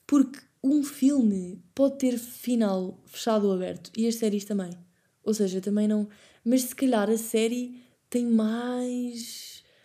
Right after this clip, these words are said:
hum, temos tempo para entrar na história. Porque, porque são imensos episódios. Mas também lá está, há em séries que não acontece nada, completamente durante uma temporada toda, não acontece quase nada,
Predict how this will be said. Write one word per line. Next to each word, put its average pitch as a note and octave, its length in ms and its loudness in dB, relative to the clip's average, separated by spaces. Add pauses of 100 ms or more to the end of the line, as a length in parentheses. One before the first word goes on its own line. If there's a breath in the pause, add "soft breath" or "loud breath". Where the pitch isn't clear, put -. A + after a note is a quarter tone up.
(800 soft breath)
hum, G#3 400 -2 (480)
temos C4 400 6
tempo C4+ 380 4
para A3+ 160 2
entrar A3 320 2
na G#3 80 0
história. F#3 680 -6 (960 soft breath)
Porque, A3+ 960 0 (400)
porque - 200 -18
são A3 120 2
imensos G3 300 2
episódios. F#3 640 -10 (500 loud breath)
Mas A3 140 2
também A#3 220 2
lá A#3 140 4
está, A3 380 0
há G#3+ 160 2
em A3 100 6
séries G3+ 600 0 (100)
que G3 520 -4
não G3 180 2
acontece F#3 480 -6
nada, G3 340 -6 (180)
completamente F#3 540 -8
durante F3+ 240 -6
uma F3+ 120 -8
temporada F3+ 440 -8
toda, G3 440 -6 (440 soft breath)
não G3+ 160 2
acontece F#3+ 320 -2
quase G3 300 -2
nada, A3 400 -2